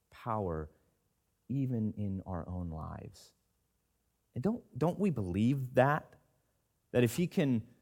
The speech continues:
make the universe out of literally nothing at all, that he can make things happen, even in our own lives? There's a story about a man named Dan who was doing some mission work in Israel, but he was,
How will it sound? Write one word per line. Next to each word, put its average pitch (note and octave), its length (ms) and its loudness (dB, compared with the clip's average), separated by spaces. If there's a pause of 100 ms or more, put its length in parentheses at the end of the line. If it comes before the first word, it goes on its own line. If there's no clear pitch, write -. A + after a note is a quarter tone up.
(360)
make E3+ 380 6
the D3 120 6
universe D#3 640 6
out D3+ 120 10
of D3+ 100 8
literally F3 320 8
nothing E3+ 360 4
at B2 120 4
all, E3+ 240 8
that B2+ 140 0
he F3 160 2
can B2+ 320 0 (1080)
make D#3 280 0
things D#3+ 340 -2
happen, A#3+ 460 -6 (460)
even E3+ 300 0
in D3 100 0
our B2 180 0
own D3+ 200 0
lives? C#3 540 -8 (2250)
There's C3+ 240 2
a C3+ 60 -2
story F3+ 500 6
about A#2 480 6 (200)
a G2 80 0
man B2 280 4
named G2+ 220 2
Dan F2 420 2 (960)
who A2 440 6 (300)
was G#2+ 200 2
doing C#3+ 240 2
some A#2 200 2
mission A#2+ 260 2
work G#2+ 220 2
in G2 80 0
Israel, F#2 380 0
but D#2+ 120 -6
he G#2 100 -2
was, G#2+ 240 -4